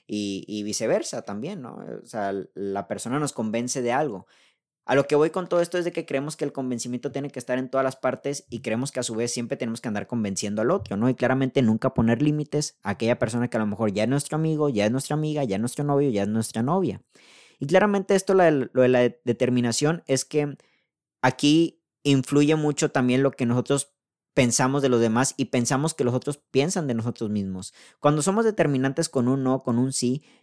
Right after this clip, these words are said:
eh, podemos toparnos realmente con expresiones de la otra persona que pueden verse mal, ¿vale? Primero que nada porque, pues, la otra persona sí está buscando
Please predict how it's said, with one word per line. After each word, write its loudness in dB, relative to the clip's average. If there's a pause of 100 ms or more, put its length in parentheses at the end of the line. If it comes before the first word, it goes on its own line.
(120)
eh, 4 (100)
podemos 4
toparnos 2
realmente -2
con 0
expresiones -2
de 2
la 2
otra -6
persona -2 (300)
que 2
pueden 0
verse 0
mal, -2
¿vale? -2 (240)
Primero 4
que -2
nada 0
porque, 0
pues, 0
la 4
otra -4
persona -2
sí -2
está -2
buscando 0